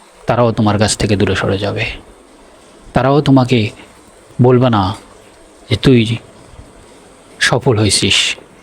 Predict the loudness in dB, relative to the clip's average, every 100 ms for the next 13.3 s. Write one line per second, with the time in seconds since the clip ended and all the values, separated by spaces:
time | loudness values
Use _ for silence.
0 | -20 -20 -20 -20 -20 -20 -20 -20 -20 -12
1 | -4 0 2 0 -2 -6 -16 -20 -20 -20
2 | -20 -20 -20 -20 -20 -20 -12 0 2 4
3 | 2 2 0 -2 -2 0 0 0 0 -2
4 | -4 -10 -16 -14 -2 0 2 0 0 -2
5 | -2 -4 -2 -2 -2 -2 -2 -4 -10 -20
6 | -20 -20 -20 -12 -2 0 2 0 0 -2
7 | -2 -6 -12 -20 -10 -2 0 2 0 0
8 | -2 0 0 0 -2 -6 -12 -16 -16 -20
9 | -20 -16 -6 -6 -6 -20 -20 -20 0 2
10 | 4 2 0 0 0 0 0 0 0 -2
11 | -4 -12 -20 -20 _ -20 -20 -20 -20 -20
12 | -20 -20 -6 -2 0 0 2 2 2 2
13 | 0 0 -4